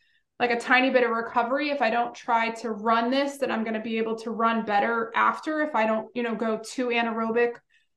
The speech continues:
running, then I'll just power hike and then I can run after. Um, really what happened after that hill was it just started pouring rain, and it was warm at the beginning and the temperature dropped. And then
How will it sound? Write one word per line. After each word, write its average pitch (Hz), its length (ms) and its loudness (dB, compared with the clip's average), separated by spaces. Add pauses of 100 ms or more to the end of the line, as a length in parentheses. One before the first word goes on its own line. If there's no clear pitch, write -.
(140)
running, 247 400 4
then 240 100 2
I'll 214 120 0
just 220 200 -10
power 220 280 2
hike 226 260 -2
and 226 80 -4
then 220 100 -4
I 202 80 -4
can 220 160 -8
run 214 180 0
after. 226 640 0 (420)
Um, 110 480 2 (920)
really 269 300 6
what 277 140 4
happened 262 340 6
after 233 260 2
that 220 180 -4
hill 269 320 2
was 208 220 0
it - 80 -12
just 247 180 -10
started 269 480 -2
pouring 262 320 0
rain, - 360 -6
and 226 140 -4
it 220 60 -2
was 220 260 -4
warm 269 300 4
at 277 100 -2
the - 60 -6
beginning 240 680 -2
and 214 160 -6
the 196 40 -8
temperature 247 460 -4
dropped. 220 520 2 (580)
And 240 160 2
then 240 400 2